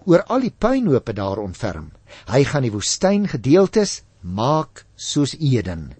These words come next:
die barre veld soos die tuin van die Here. Daar sal vreugde en blydskap in Sion wees, daar sal gedank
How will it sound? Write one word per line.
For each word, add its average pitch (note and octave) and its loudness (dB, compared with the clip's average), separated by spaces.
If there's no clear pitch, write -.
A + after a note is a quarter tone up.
die F3+ 8
barre G#3+ 4
veld G#3 2
soos F#3 0
die G3+ 0
tuin A#3+ 4
van D3 4
die A2 -2
Here. D#2 -10
Daar D#3 4
sal G#2 -2
vreugde G3 2
en G2 -6
blydskap D3+ 2
in A2+ -4
Sion D#3+ 2
wees, B2 0
daar D3+ 0
sal C#3+ 2
gedank B2 -4